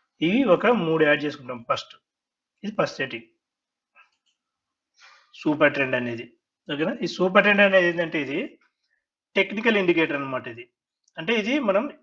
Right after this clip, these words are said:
ఎప్పుడు కొనాలి, ఎప్పుడు అమ్మాలి అనేది మనకి చూపిస్తుంది. అంటే ఇక్కడ గ్రీన్ లైన్ ఫామ్ అయిందనుకోండి, ఇక్కడ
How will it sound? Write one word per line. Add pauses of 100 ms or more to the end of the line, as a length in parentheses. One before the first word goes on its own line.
(180)
ఎప్పుడు
కొనాలి, (180)
ఎప్పుడు (380)
అమ్మాలి (720)
అనేది
మనకి (200)
చూపిస్తుంది. (1800)
అంటే (600)
ఇక్కడ (460)
గ్రీన్
లైన్
ఫామ్
అయిందనుకోండి,
ఇక్కడ